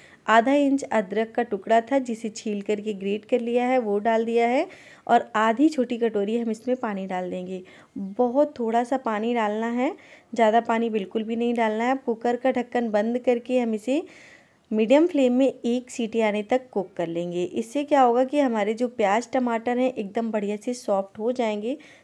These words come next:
चाहें तो आप इसे बिना कुकर में भी पका सकते हैं, but उसमें क्या है कि टमाटर इतने बढ़िया से सॉफ्ट नहीं होते हैं। तो अगर आप इस तरह से कुकर में बनाएंगे तो प्याज टमाटर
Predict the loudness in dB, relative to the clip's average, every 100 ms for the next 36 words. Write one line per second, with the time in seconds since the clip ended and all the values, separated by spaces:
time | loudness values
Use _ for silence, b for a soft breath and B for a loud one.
0 | _ -4 0 0 2 2 2 -2 -2 -2
1 | -2 -2 -2 -2 0 2 0 0 -2 0
2 | -2 -2 -6 -6 -2 -2 -2 B B -2
3 | -2 0 -6 -2 0 2 2 4 2 0
4 | -2 0 0 0 0 -2 -2 -4 -2 -2
5 | -2 -4 -6 -4 0 0 0 -4 -2 -2
6 | -2 0 2 2 -2 B B _ 0 2
7 | 2 4 4 2 0 -4 -2 -2 -2 -2
8 | -4 -4 -2 0 2 2 0 0 0 -2
9 | -2 0 0 0 -4 -4 -4